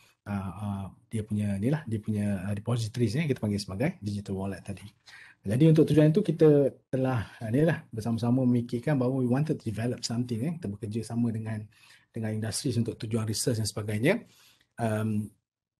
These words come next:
uh, kita cuba membangunkan sesuatu yang kita panggil sebagai E C L R lah, Electronic Comprehensive Learner Records, eh. Uh, tapi ini konseptual saja, kita belum dif-, uh, bukan konseptual, maksud saya is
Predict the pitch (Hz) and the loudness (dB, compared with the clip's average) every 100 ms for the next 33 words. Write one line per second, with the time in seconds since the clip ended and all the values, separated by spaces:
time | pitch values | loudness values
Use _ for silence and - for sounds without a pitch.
0 | _ - 117 113 110 - - 120 - 160 | _ -6 -2 -2 -6 -10 -6 -2 6 8
1 | 156 135 120 135 139 156 151 143 - 123 | 8 6 2 0 4 6 6 4 0 -2
2 | 131 143 147 147 123 127 143 143 123 120 | 0 0 0 0 0 -2 0 2 0 -2
3 | 123 123 120 120 120 117 123 120 127 110 | -2 0 -2 -4 -2 -2 -4 -6 -4 -4
4 | 120 113 131 123 120 113 - 127 117 113 | -4 -4 -4 -6 -4 -4 -2 -4 -4 -4
5 | 113 110 - 107 104 104 101 101 - 95 | -4 -4 -4 -4 -4 -4 -4 -8 -10 -10
6 | 117 233 - _ _ _ - 87 101 170 | -8 -8 -10 _ _ _ -20 -14 0 2
7 | 165 156 127 147 - 151 120 120 156 156 | 2 2 2 2 4 4 6 4 4 2
8 | 123 123 127 123 113 117 - 123 117 156 | -2 0 2 2 2 -2 -6 -6 -2 0
9 | 135 120 120 143 117 113 135 131 117 - | 2 0 -2 -2 -2 -2 -2 -2 -2 -4